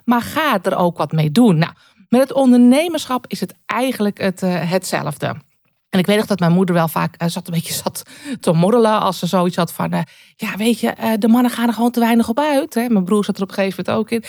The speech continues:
Die gaan er gewoon te weinig op uit. Als je andere me-, mensen spreekt, leer je veel meer.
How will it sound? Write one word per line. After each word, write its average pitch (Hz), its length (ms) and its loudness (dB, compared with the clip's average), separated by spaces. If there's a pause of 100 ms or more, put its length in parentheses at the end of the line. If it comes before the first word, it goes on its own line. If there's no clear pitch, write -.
(200)
Die 247 100 -4
gaan 233 180 -4
er 247 60 2
gewoon 240 180 2
te 240 100 -2
weinig 226 280 2
op 220 140 -6
uit. 254 340 0
Als 254 140 -4
je 262 80 -2
andere 262 320 2
me-, 294 240 2
mensen 285 340 0
spreekt, 196 640 -2
leer 285 320 2
je 226 100 4
veel 170 260 2
meer. 170 320 2